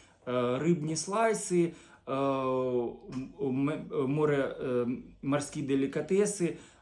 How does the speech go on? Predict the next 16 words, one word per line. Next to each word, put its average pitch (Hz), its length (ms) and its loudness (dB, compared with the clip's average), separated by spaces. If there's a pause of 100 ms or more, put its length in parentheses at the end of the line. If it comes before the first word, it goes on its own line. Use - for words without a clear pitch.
(140)
е, 127 680 0
м'ясо 131 1000 0
п'ять 139 260 2
на 127 140 0
два, 175 560 0
м'ясо, 131 480 0
виготовлення 120 480 -2
м'ясних 113 300 -4
делікатесів 113 640 -4
два 127 200 0
на 123 120 0
два, 180 400 -2 (460)
е, 120 480 2
меблева 175 640 4
фабрика 156 540 0
є. 131 260 2